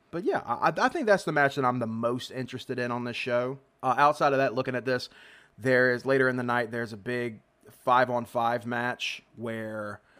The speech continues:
looks like Lio Rush, Brody King, Chris Dickinson, Fred Yehi, and Yuya Uemura are wrestling Tom Lawler, J R Kratos, Danny, Danny Limelight, Jarrell Nelson, and Royce Isaacs.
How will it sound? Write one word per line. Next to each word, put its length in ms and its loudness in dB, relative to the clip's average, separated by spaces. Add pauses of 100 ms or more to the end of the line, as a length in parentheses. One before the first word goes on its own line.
(280)
looks 320 -10
like 140 -8
Lio 340 6
Rush, 360 4
Brody 380 0
King, 460 -6
Chris 340 -4
Dickinson, 520 -4
Fred 380 -4
Yehi, 580 -4
and 200 -10
Yuya 460 -4
Uemura 560 0
are 220 -8
wrestling 420 -8
Tom 380 -8
Lawler, 320 -6
J 240 -6
R 140 -2
Kratos, 500 -8
Danny, 300 -8
Danny 360 -2
Limelight, 680 0 (340)
Jarrell 380 2
Nelson, 380 -2
and 200 -10
Royce 320 -6
Isaacs. 640 -6